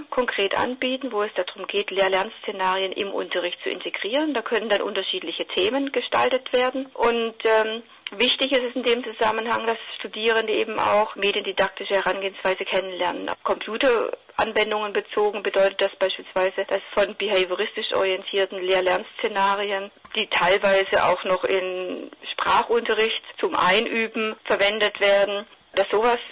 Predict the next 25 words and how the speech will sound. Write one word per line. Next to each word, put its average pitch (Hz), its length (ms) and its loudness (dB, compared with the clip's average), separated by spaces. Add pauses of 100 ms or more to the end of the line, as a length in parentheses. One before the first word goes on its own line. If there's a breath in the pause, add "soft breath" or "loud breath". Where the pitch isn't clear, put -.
(140)
zunächst 208 340 0
mal 180 120 2
auch - 100 -2
untersucht 185 560 -2
wird, 220 180 2
analysiert 196 640 0
wird, 233 240 2
Vor- 208 220 6
und 185 120 0
Nachteile 226 680 2
von 214 260 -4
solchen 202 280 0
Szenarien 180 960 -2 (160)
bearbeitet 247 720 2
werden, 233 440 0
aber 214 180 2
bis 254 200 -2 (100)
hin 247 260 0
dann 247 120 2
eben 226 240 2
auch 214 320 0
zu - 80 -4
freieren 196 720 2
Formen, 180 340 0
also 185 220 -2